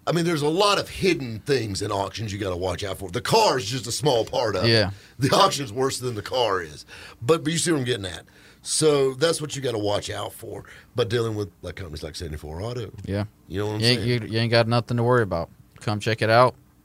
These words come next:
Speaker 2: Nothing to worry about. An auction, you don't know what you buy. I know a lot of people in the business that buy a really smashed car, pull it out to look decent, and take it back to the auction, and make more money than you, than you, if you were to fix it correctly and sell it.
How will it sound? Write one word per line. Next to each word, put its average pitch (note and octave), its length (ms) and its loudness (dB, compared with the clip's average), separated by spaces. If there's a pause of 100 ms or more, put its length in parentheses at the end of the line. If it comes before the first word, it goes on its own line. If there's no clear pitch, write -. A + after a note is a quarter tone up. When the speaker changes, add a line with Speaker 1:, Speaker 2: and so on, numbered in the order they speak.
(140)
Speaker 2:
Nothing G2 260 -4
to G2 80 0
worry G#2+ 140 4
about. F2 220 0
An F2+ 60 0
auction, G#2+ 360 0
you A2+ 40 -2
don't A2+ 160 -2
know G2+ 120 0
what A2+ 180 -2
you G2 80 -6
buy. E2 220 0 (320)
I A2 80 2
know B2 120 10
a A2+ 40 8
lot B2 200 8
of A2+ 60 0
people A#2 320 -2
in G#2 80 0
the G2 80 0
business G2+ 380 0
that F2+ 180 0
buy G2 200 4
a E2+ 60 -2
really G#2+ 300 0
smashed G#2+ 380 -4
car, A2+ 260 4 (380)
pull A#2 180 4
it G#2+ 60 4
out A2 220 8
to A2+ 100 -2
look G#2 180 0
decent, A2 380 -2
and B1+ 100 -10
take G#2 180 -2
it G#2 60 -6
back G2 220 0
to G2+ 80 -8
the F#2 60 -2
auction, G2+ 440 -2 (360)
and F2 140 -10
make G2+ 180 -4
more G2+ 160 -4
money G#2 260 -2
than G2+ 180 -4
you, G#2 160 -2
than G2 140 -2
you, G2 160 -4
if F#2+ 180 -6
you G2+ 80 0
were G2 80 2
to F#2 140 -6
fix - 280 -2
it F#2 80 -4
correctly G#2 400 -2
and F2+ 100 -4
sell D2 280 -6
it. - 60 -14